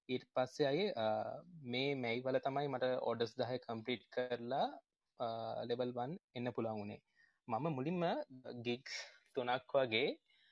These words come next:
අ, පෝට්‍රේට්, ඩ්‍රෝවින්, ඩිජිටල් ආටින්, ආට්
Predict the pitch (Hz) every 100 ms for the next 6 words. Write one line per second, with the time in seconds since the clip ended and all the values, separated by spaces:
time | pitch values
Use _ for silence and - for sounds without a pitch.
0 | _ _ _ _ 139 113 110 113 - -
1 | 151 - - - 127 127 139 127 110 -
2 | 123 120 127 156 120 123 131 110 107 113
3 | 143 214 _ _ _ _ - 120